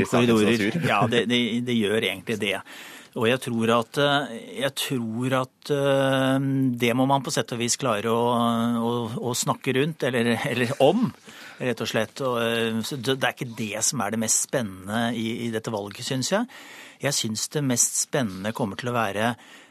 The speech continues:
Speaker 2: har, er Europa så sterke som vi egentlig tror? Eh, vil vi være i stand til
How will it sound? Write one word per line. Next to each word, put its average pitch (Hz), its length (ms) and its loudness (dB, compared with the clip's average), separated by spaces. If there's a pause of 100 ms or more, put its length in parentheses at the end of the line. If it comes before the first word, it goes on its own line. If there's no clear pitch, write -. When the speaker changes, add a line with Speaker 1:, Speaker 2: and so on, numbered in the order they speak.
(100)
Speaker 2:
har, 104 440 -2 (200)
er 107 220 -2
Europa 117 380 -4
så 139 120 -2
sterke 117 440 -4
som 120 200 0
vi 139 320 -6
egentlig 139 460 -2
tror? 233 200 0 (260)
Eh, 143 600 0
vil 123 200 -2
vi 131 120 2
være 135 220 2
i 143 40 2
stand 117 680 2
til 117 340 0